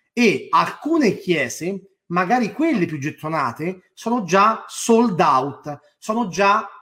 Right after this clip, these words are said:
davvero inavvicinabili. Ci sono chiese che chiaramente fanno l'overbooking, hanno messo due, tre, quattro turni, qua-, che hanno alzato le, le offerte, i prezzi. Nonostante questo, quelle chiese che magari sono da sempre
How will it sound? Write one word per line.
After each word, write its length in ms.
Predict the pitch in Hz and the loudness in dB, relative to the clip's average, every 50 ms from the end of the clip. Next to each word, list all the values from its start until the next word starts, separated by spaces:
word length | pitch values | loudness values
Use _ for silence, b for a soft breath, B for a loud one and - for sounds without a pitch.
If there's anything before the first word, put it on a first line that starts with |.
| _ _ _ _ | _ _ _ _
davvero 640 | - 180 214 208 175 170 190 190 185 190 196 196 196 | -4 -2 -2 0 2 0 0 2 0 -2 -4 -6 -6
inavvicinabili. 1000 | - 214 220 226 202 170 214 - - 247 254 277 254 175 131 127 123 107 104 101 _ _ _ _ _ _ _ _ _ | -6 -2 -2 -2 -2 -2 -6 -8 -6 -4 -2 -2 -2 -2 -4 -8 -10 -12 -12 -14 _ _ _ _ _ _ _ _ _
Ci 160 | _ - 185 | _ -12 -8
sono 220 | - 190 180 180 180 | -6 -4 -4 -4 -4
chiese 760 | 180 220 202 185 175 156 - - 214 262 - - _ _ _ _ _ | -2 0 0 2 2 0 -2 -4 -6 -6 -6 -10 _ _ _ _ _
che 260 | - 226 - - - | -2 0 0 0 0
chiaramente 960 | - 190 202 254 277 247 220 247 294 - - 277 185 135 - - _ _ _ | -2 -4 -2 -2 -2 -2 -2 -2 -4 -4 -6 -6 -6 -6 -8 -12 _ _ _
fanno 400 | _ - - 214 202 196 202 214 | _ -2 0 2 2 2 0 0
l'overbooking, 920 | 214 220 220 220 214 180 170 226 302 233 - - 147 139 120 113 110 - _ _ _ _ | 0 0 2 0 0 0 0 -2 -2 -4 -6 -8 -10 -10 -10 -10 -14 -16 _ _ _ _
hanno 220 | - 185 202 214 | -2 0 0 0
messo 320 | 208 220 214 214 - 226 196 | -2 -4 -4 -4 -4 -6 -4
due, 280 | 170 226 247 220 180 | -2 0 0 0 0
tre, 260 | - - 208 214 - - | 0 -2 -2 -2 -2 0
quattro 320 | - 233 226 - 233 208 | 0 -2 0 0 -4 -6
turni, 520 | - 240 254 226 - 135 131 117 107 - _ _ _ _ | -4 -2 -2 -2 -4 -6 -8 -10 -12 -14 _ _ _ _
qua-, 220 | - 196 196 - - - - - | -4 -4 -4 -4 -6 -14 -20 -10
che 120 | - - 240 | -2 0 2
hanno 180 | 247 254 226 | 4 4 4
alzato 340 | 240 226 - - 185 - 233 | 2 0 -2 -4 -4 0 2
le, 160 | 214 214 214 208 | 2 2 2 2
le 140 | 190 196 214 | 2 2 2
offerte, 640 | 214 214 - - - 214 202 208 175 151 - - 151 | 2 0 -2 -4 0 2 2 2 0 -2 -6 -8 -8
i 120 | 156 160 160 | -8 -8 -6
prezzi. 600 | - 185 190 196 165 - - - - 139 123 117 b b b b b | -2 0 0 0 0 -2 -8 -14 -14 -14 -14 -14 b b b b b
Nonostante 560 | - 165 185 202 180 - 247 254 233 254 240 | -4 -2 0 0 0 0 0 -2 -2 -2 -4
questo, 760 | - 226 220 240 226 - - - 269 269 277 - - _ _ _ | -2 -2 -2 -2 -2 -6 -6 -4 -4 -4 -4 -6 -12 _ _ _
quelle 260 | - 196 196 208 202 | 0 0 2 2 0
chiese 720 | 208 208 202 185 175 160 - - 196 214 220 - - _ _ | 0 0 2 2 2 0 -2 -2 -4 -4 -4 -6 -10 _ _
che 120 | _ 185 175 | _ 0 0
magari 340 | 175 175 170 190 208 196 180 | 2 0 0 0 -2 -2 -2
sono 240 | - - 190 175 | -2 -4 -4 -2
da 120 | 170 175 165 | -2 -4 -4
sempre 760 | - - 226 220 202 180 165 - 151 147 123 113 - _ _ | -2 -2 0 0 0 -2 -4 -6 -8 -10 -10 -10 -14 _ _